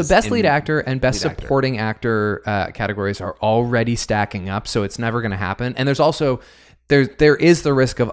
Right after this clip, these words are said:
Speaker 1: auto cannibalization when you
Speaker 2: Yeah.
Speaker 1: have too many good movies, uh, come out during Oscar season. But he could conceivably deliver three Oscar-worthy performances in the final quarter of this year.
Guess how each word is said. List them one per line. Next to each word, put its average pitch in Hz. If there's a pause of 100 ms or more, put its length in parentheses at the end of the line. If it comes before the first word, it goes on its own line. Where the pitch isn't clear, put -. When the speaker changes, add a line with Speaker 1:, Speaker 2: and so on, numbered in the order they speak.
Speaker 1:
auto 113
cannibalization 113
when 127
you 127
Speaker 2:
Yeah. 131
Speaker 1:
have 127
too 131
many 131
good 135
movies, 135
uh, 123
come 135
out 127
during 135
Oscar 131
season. 151 (240)
But 139
he 220
could 226
conceivably 165
deliver 120 (220)
three 139
Oscar-worthy 104
performances 92
in 95
the 92
final 92
quarter 82
of 85
this 87
year. 73